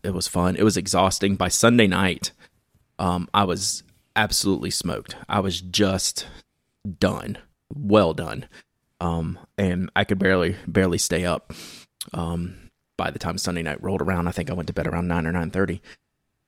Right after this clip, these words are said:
So, uh, yeah, it was a great show. Um, I didn't get around to buy many things, which was good. That was kind of the intent going into it, right? I'm working.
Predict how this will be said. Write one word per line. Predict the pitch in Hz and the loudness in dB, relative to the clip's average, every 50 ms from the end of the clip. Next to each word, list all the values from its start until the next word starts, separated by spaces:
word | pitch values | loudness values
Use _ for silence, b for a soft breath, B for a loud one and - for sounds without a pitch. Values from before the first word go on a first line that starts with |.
| _ _ _ - B B B B | _ _ _ -16 B B B B
So, | - - - 110 104 101 95 | -4 2 4 6 6 6 6
uh, | 95 95 101 98 B B B B B B B B B B | 4 2 2 0 B B B B B B B B B B
yeah, | 110 120 117 107 - - - | 6 6 8 6 4 2 0
it | - | 0
was | 120 120 104 | 2 2 2
a | 110 | 2
great | 95 110 101 104 - | 4 4 4 4 2
show. | - - 95 85 78 71 - B B B B B B B B B | 0 -2 -2 -2 -4 -6 -8 B B B B B B B B B
Um, | - 95 92 90 87 87 87 87 85 - B B B _ _ _ _ _ - - - _ _ _ _ _ _ _ _ _ _ _ _ _ _ _ _ _ _ _ _ _ _ _ - | -4 -2 0 0 0 0 -2 -4 -6 -8 B B B _ _ _ _ _ -12 -12 -12 _ _ _ _ _ _ _ _ _ _ _ _ _ _ _ _ _ _ _ _ _ _ _ -2
I | 101 107 | -2 4
didn't | 98 123 120 - 120 110 107 104 98 92 | 6 6 6 6 6 4 6 4 2 2
get | - - 104 - | 2 2 2 2
around | - 101 98 101 98 95 92 - | 2 2 2 2 2 2 0 -2
to | - 87 87 87 87 87 | -4 -4 -2 -2 -4 -4
buy | 90 87 85 - 95 90 95 | -6 -6 -4 -2 -2 0 2
many | 95 98 101 107 110 | 2 4 4 4 4
things, | - - 110 113 120 127 - | 2 2 2 4 4 2 2
which | 92 87 - | -2 -4 -4
was | 85 - - | -6 -8 -8
good. | - 85 80 80 110 135 120 - - - - | -6 -4 -2 -2 -2 -4 -4 -8 -10 -10 -8
That | 85 90 | -6 -6
was | 92 - | -6 -6
kind | - 90 85 | -6 -4 -4
of | 85 | -4
the | - 80 80 | -4 -4 -4
intent | 76 - - 98 - - | -4 -4 -2 -4 -4 -4
going | - - - 143 | -4 -4 -4 -4
into | - 82 101 - 98 | -6 -6 -4 -2 -2
it, | 92 - | -2 -2
right? | 92 90 - - | -2 -4 -4 -4
I'm | - 87 92 | -4 -4 0
working. | 95 101 113 - - 85 85 90 104 107 | 2 2 2 2 2 0 0 0 -2 -4